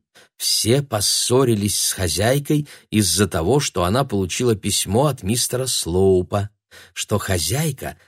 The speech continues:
наотрез отказалась показать кому-нибудь это письмо, что архидиакон предложил ей выбирать между мистером Слоупом с его письмом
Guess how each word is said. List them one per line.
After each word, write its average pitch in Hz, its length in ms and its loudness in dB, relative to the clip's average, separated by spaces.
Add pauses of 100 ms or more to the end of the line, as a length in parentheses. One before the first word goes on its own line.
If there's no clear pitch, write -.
(140)
наотрез 151 640 2
отказалась 104 640 0
показать 107 580 -2
кому-нибудь 101 640 0
это 101 240 -2
письмо, - 600 -4 (400)
что - 320 0
архидиакон 117 880 0
предложил 107 540 0
ей 104 200 4
выбирать 98 560 0
между 95 320 -2
мистером 98 460 0
Слоупом 104 680 2
с - 140 -4
его 101 220 0
письмом 151 540 0